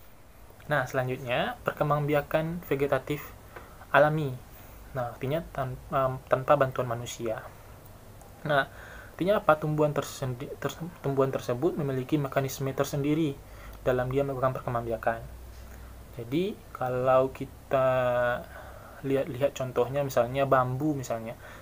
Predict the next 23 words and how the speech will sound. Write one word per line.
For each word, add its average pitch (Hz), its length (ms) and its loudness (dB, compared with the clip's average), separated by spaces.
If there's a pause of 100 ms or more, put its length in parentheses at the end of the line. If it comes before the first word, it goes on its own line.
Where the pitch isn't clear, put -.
(120)
Bambu 139 400 2
dia 185 160 4
berkembang 147 320 0
biak 165 160 4
dengan 139 160 0
cara 127 240 2
apa? - 320 -6 (640)
Dengan 127 240 -4
cara 131 400 0 (320)
tunas. 160 640 0 (160)
Jadi, 123 400 -2 (160)
tunas 147 320 2
merupakan 135 400 4
mekanis-, 127 640 -2
mekanisme 135 640 0
khusus - 480 0 (400)
bagi 127 320 2
tumbuhan 117 480 0
untuk 139 160 0
melakukan 131 400 0
perkembangbiakan 123 720 0
secara 120 320 0
vegetatif 117 560 -2